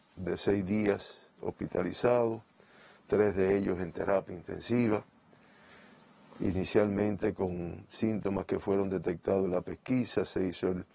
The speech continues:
el diagnóstico, se ingresó y después de una evaluación, una evolución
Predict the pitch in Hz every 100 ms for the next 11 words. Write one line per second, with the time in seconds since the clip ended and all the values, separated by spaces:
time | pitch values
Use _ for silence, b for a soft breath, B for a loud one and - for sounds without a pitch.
0 | B B B B - 98 92 92 92 120
1 | 120 120 - 98 - 101 95 90 90 87
2 | 131 127 - _ _ B B B B B
3 | B B B - 104 107 120 120 104 92
4 | - 101 98 101 104 104 101 95 92 90
5 | 87 90 - 107 - 101 107 107 104 92
6 | 90 87 87 107 101 101